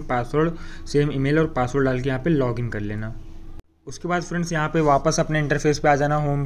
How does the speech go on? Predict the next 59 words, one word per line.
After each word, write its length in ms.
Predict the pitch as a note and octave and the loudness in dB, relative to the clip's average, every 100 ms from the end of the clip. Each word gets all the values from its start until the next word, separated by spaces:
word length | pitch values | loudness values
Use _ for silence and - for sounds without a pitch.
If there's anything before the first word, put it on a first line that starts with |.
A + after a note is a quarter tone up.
| B2+ | 0
page 180 | C#3+ B2 | 0 0
पे, 160 | E3 E3+ - - - - | -2 -2 -6 -12 -8 0
और 120 | C#3 | 4
यहाँ 180 | D3 D3+ | 4 4
पे 100 | D3+ | 4
देखोगे 280 | C#3+ D3+ D3 | 4 4 2
इस 100 | D3 | 2
तरह 160 | C#3 | 0
का 60 | C#3+ | 0
interface 320 | C#3 C#3 C#3 | 0 0 0
देखने 300 | B2+ C3 C3+ | 2 0 0
को 80 | C3 | 0
आपको 200 | B2+ C3 | 0 0
मिलेगा, 280 | A#2+ A2+ A2+ | 0 0 0
ठीक 180 | E3+ | 0
है। 60 | F3 | -2
तो 120 | D#3 - | -6 -2
three 140 | D3+ | 2
line 220 | D#3 D3 D3 | 4 4 2
पे 80 | |
click 220 | D3 C#3+ C#3+ | 0 0 0
करना 180 | D3 | 0
ऊपर 220 | C#3+ C#3+ C#3 | 0 0 0
बिल्कुल, 340 | C#3 - F#3+ - - - - - | -2 -2 -4 -6 -12 -12 -12 -6
three 100 | D#3 | 0
line 180 | D#3 D3+ | 2 2
पे 80 | D3+ | 2
क्लिक 200 | D#3 D#3 | 0 0
करने 160 | D3+ D3 | -2 2
के 40 | |
बाद 200 | D3+ C#3 | 0 2
यहाँ 200 | C3+ C3+ | 0 2
पे 100 | D#3 | 4
option 420 | D3 C3+ B2+ D3+ | 4 4 0 -2
देखोगे 300 | C#3+ C#3 C#3 | -2 0 -2
bonus 300 | A#2+ B2 C#3 | 0 0 0
भी 80 | C3+ | -4
शो 140 | C3+ C#3 | -4 0
करेगा, 340 | D3 E3 D#3+ | 2 0 0
profile 380 | C#3 A#2+ A#2+ A#2+ | -4 -2 -2 -2
भी 80 | A2+ | -4
शो 140 | A#2 | -6
करेगा। 260 | A2+ A2+ A2+ | -4 -4 -6
तो 80 | |
पहले 220 | A#2+ C#3+ D#3 | -2 0 2
मैं 80 | |
आपको 180 | D3 D3 | 2 0
profile, 480 | - C#3 C#3 C3+ D3 | -2 -2 0 0 0
अ, 920 | C#3+ - - - - - B2 B2+ C3 - | -4 -12 -12 -12 -12 -10 -2 2 2 4
अगर 200 | D3+ E3 | 4 6
आप 180 | E3 E3 | 4 2
यहाँ 160 | D#3 D3 | 0 4
पे 120 | D#3+ | 4
अपना 260 | D3+ D#3 | 4 2
मतलब, 180 | D3+ D3+ | 2 2
अ, 680 | D3+ - C#3 C#3 C#3+ C#3 - | 0 -6 0 4 2 0 -4
करना 240 | C#3+ C3+ D3+ | -4 0 0
चाहते 240 | D3 C3 | 0 0
हैं 220 | C3+ F3 | -2 -2